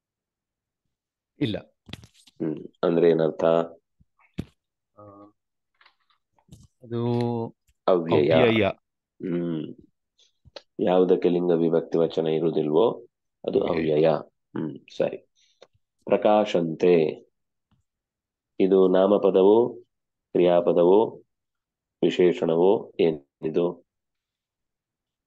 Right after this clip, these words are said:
Speaker 1: ಇವು
Speaker 2: ವರ್ಬೋ,
Speaker 1: ಬಂದು
Speaker 2: ನೌನೋ, ಪ್ರೊನೌನೋ?
Speaker 1: So, ಪ್ರಕಾಶಂತೆ ಅಂದ್ರೆ ಆತ್ಮನೇ ಪದ. I mean, ಆ,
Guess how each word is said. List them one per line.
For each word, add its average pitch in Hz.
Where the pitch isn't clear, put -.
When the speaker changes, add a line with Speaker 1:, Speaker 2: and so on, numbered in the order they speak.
Speaker 1:
ಇವು 113
Speaker 2:
ವರ್ಬೋ, 92
Speaker 1:
ಬಂದು -
Speaker 2:
ನೌನೋ, 90
ಪ್ರೊನೌನೋ? 87
Speaker 1:
So, 110
ಪ್ರಕಾಶಂತೆ 135
ಅಂದ್ರೆ 131
ಆತ್ಮನೇ 117
ಪದ. 113
I -
mean, 110
ಆ, 92